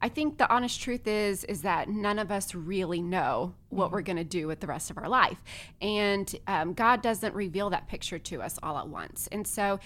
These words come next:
Speaker 1: it's okay to have plans and have dreams. And sometimes it does work out exactly like that.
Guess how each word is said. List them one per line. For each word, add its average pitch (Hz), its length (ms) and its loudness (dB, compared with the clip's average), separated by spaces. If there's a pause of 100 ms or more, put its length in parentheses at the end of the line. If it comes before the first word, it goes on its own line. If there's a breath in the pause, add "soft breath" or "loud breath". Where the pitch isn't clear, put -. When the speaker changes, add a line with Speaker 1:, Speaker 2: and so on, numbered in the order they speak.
(160 loud breath)
Speaker 1:
it's 294 180 -2
okay 269 460 0
to 202 380 -2
have 190 280 -2
plans 170 420 -4
and 180 120 -6
have 165 160 -6
dreams. 165 580 -4
And 190 160 -2
sometimes 202 680 -2
it 160 180 -4
does 190 320 -2
work 190 200 -2
out 147 300 0
exactly 151 540 -4
like 139 260 -6
that. 123 240 -4